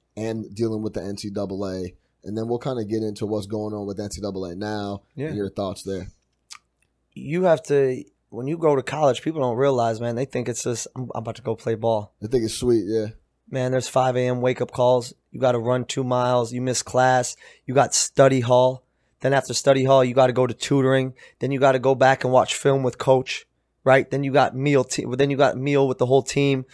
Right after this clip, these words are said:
Speaker 2: Then you might have to go to some other class. Now you got class projects.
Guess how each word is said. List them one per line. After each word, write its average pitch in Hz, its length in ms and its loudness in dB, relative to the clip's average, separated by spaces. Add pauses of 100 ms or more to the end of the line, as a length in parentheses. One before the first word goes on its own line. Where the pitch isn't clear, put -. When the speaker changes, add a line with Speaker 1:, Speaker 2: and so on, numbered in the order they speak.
(220)
Speaker 2:
Then 139 100 -2
you 147 80 0
might 139 160 2
have 135 140 2
to 143 80 -8
go 131 120 2
to 131 60 2
some 131 220 -2
other 131 140 2
class. 127 280 2
Now 123 80 -2
you 143 100 0
got 135 160 0
class 135 280 2
projects. 131 680 4